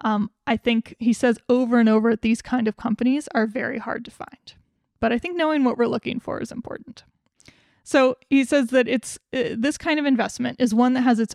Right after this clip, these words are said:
earnings increase consistently with raised prices. And here's the key, without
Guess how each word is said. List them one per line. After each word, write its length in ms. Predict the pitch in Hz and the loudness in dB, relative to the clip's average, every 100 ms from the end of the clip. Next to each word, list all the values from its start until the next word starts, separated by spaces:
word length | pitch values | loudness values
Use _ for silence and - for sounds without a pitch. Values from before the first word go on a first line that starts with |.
| - | 2
earnings 440 | 240 262 269 262 | 4 6 4 4
increase 640 | - 240 240 - 226 - - | 6 6 6 4 0 -2 -10
consistently 1080 | - 220 - 269 - - 214 220 202 226 - _ _ _ | 0 2 2 -2 -2 -2 -2 -2 -4 -4 -8 _ _ _
with 220 | 233 220 247 | -2 -2 -2
raised 440 | 240 233 226 - | -2 0 -2 -6
prices. 640 | - - 196 - - - - _ | -8 -6 -6 -10 -12 -14 -16 _
And 100 | 233 | 2
here's 240 | 226 247 - | 4 2 0
the 80 | |
key, 380 | 262 - 233 208 - - _ _ | -4 0 -2 -2 -8 -20 _ _
without 640 | 233 - - 240 254 - | 2 2 0 2 2 0